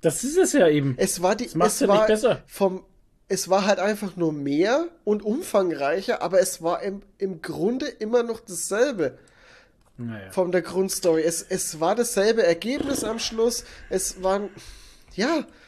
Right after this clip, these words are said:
Speaker 2: die Justice League kam zusammen, die haben den großen Bösewicht besiegt, fertig aus. Es war dasselbe,
Speaker 1: Ja.
Speaker 2: es war kein anderer Film.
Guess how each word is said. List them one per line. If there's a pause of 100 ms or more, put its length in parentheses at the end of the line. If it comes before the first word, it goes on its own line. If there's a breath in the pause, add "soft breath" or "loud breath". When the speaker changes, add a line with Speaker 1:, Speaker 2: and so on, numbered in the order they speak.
(260 soft breath)
Speaker 2:
die
Justice
League
kam
zusammen,
die
haben
den
großen
Bösewicht
besiegt,
fertig
aus. (600 soft breath)
Es
war
dasselbe,
Speaker 1:
Ja.
Speaker 2:
es
war
kein
anderer
Film.